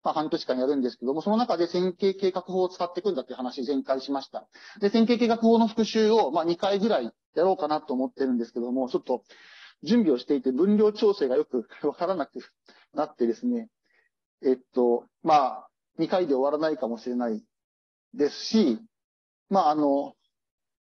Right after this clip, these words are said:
まあ、二回半ぐらいの内容になるかもしれませんけども、一応、まあ、スライドとしては二回分のつもりで作っております。で、今日はですね、その線形不等式系とドットツタメン体、あ、ドットツタメン集合って話をしていきます。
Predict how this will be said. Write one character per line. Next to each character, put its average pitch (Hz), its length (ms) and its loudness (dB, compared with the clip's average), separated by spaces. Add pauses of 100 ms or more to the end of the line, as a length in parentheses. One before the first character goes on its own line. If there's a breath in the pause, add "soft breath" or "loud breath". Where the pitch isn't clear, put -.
(640)
ま 165 160 0
あ、 131 40 -6
二 160 140 -2
回 185 180 -2
半 190 300 0
ぐ 202 80 2
ら 139 80 0
い 113 120 -8 (220)
の 156 340 -6
内 165 180 0
容 156 100 2
に 151 60 -4
な 170 40 0
る 160 80 -2
か 127 80 -4
も 123 80 -6
し - 60 -16
れ 147 80 0
ま 135 120 -4
せ 151 100 -8
ん 135 80 -8
け 143 100 -2
ど 165 80 -2
も、 202 100 2
一 208 200 -2
応、 220 120 2
ま 196 80 -2
あ、 - 40 -8
ス - 120 -6
ラ 214 80 2
イ 214 60 -2
ド 220 80 0
と 220 100 -2
し - 60 -10
て - 80 -2
は 147 80 2
二 147 80 -4
回 - 240 0
分 - 200 -4 (140)
の 147 140 -2
つ - 120 -10
も 160 120 0
り 180 80 0
で 208 100 0
作 - 160 -10
っ - 40 -4
て - 180 -6
お - 20 0
り 117 80 0
ま 110 140 -2
す。 - 100 -20
で、 214 100 0
今 294 200 2
日 - 20 4
は 214 100 2
で 127 80 -6
す - 120 -10
ね、 151 60 -4
そ 156 100 -4
の 147 80 -2
線 208 300 -4 (340)
形 196 200 2
不 - 120 -10
等 196 180 2
式 180 200 -10
系 175 160 2
と 170 60 2
ド 165 120 0
ッ 165 100 -8
ト 160 120 -2
ツ - 100 -16
タ 165 100 0
メ 165 120 0
ン 170 80 -4
体、 156 340 -4
あ、 151 140 -2
ド 147 100 -2
ッ - 20 2
ト - 0 -
ツ - 100 -12
タ 165 100 0
メ 165 100 -2
ン 175 80 -2
集 196 240 0
合 117 140 -2
っ 117 40 -18
て 120 80 -14
話 120 320 -6
を 104 120 -10 (400 loud breath)
し - 80 -20
て 143 100 2
い 127 60 0
き 127 100 -2
ま 131 140 2
す。 - 80 -20